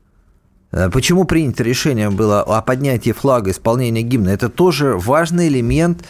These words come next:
э, системы воспитательной работы. Если мы живем в стране, а,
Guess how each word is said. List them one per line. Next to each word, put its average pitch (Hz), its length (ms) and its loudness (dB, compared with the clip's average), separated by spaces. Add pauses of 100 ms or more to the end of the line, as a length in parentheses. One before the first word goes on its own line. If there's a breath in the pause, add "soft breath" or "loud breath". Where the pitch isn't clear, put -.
(280 loud breath)
э, 104 180 0
системы 156 480 0
воспитательной 131 600 0
работы. 156 520 0 (540 loud breath)
Если 156 300 0
мы 165 140 2
живем 131 440 2 (420 loud breath)
в - 80 -8
стране, 131 720 0 (480 soft breath)
а, 101 760 0